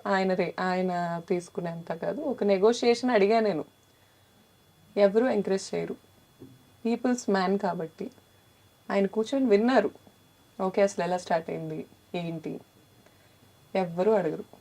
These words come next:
మీ బ్రాండ్ ఎలా స్టార్ట్ అయింది, ఎవరు చేస్తారు, ఇవన్నీ ఎవరు చేశారు, మీరు చేశారా, ఎలా చేశారు, ఈ ఏజ్‌లో ఎలా చేస్తున్నారు, how come you are doing all this, అన్నీ తెలుసుకొని ఆయన నా-,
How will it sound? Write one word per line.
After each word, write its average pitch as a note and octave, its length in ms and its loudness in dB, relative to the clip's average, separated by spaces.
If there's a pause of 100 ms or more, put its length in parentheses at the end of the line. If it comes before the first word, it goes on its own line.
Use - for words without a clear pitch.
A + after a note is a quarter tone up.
(300)
మీ F3+ 140 -4
బ్రాండ్ F3 440 -2
ఎలా E3 200 -2
స్టార్ట్ D#3+ 320 -6
అయింది, D#3+ 320 -8
ఎవరు F#3 320 0
చేస్తారు, E3+ 560 -6 (120)
ఇవన్నీ F#3+ 360 2
ఎవరు E3+ 380 0
చేశారు, D#3 400 -6 (1080)
మీరు G#3 380 2
చేశారా, E3+ 460 -4 (100)
ఎలా F#3 200 0
చేశారు, E3+ 680 -4
ఈ G3+ 60 2
ఏజ్‌లో A3 420 8
ఎలా E3+ 160 2
చేస్తున్నారు, D#3+ 840 -6 (240)
how G3 160 2
come G#3 180 2
you F#3 120 2
are E3+ 140 -4
doing E3+ 180 -6
all D#3+ 260 -2
this, D#3 160 -4 (260)
అన్నీ G3+ 400 2
తెలుసుకొని F3 540 -2
ఆయన F3+ 280 -6 (220)
నా-, F#3+ 120 -6